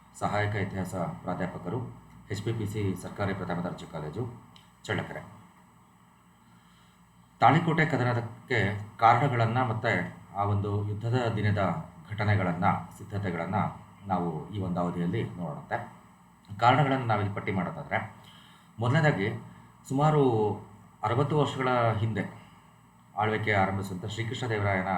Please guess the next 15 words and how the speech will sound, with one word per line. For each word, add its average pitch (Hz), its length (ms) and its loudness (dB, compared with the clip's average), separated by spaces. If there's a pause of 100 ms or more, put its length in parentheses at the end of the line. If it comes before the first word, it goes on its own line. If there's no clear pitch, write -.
(200)
ಕಾಲದಿಂದಲೂ 87 400 -2
ಸಹ 82 220 -12
ನಾವು 95 300 0
ಕಾರಣಗಳನ್ನ 87 520 -2 (720)
ಪಟ್ಟಿ 101 180 0
ಮಾಡಬಹುದಾಗಿದೆ. - 640 -4 (560)
ಶ್ರೀಕೃಷ್ಣ 165 400 0
ದೇವರಾಯ 113 340 2 (760)
ಬಹಮನಿ 139 500 4
ರಾಜ್ಯಗಳ 113 440 2
ಮೇಲೆ 98 380 -2
ಸುಮಾರು 110 720 0 (120)
ಎಂಟು, 104 580 -2
ಹತ್ತು 117 240 -2
ಗೆಲುವುಗಳನ್ನ 107 480 0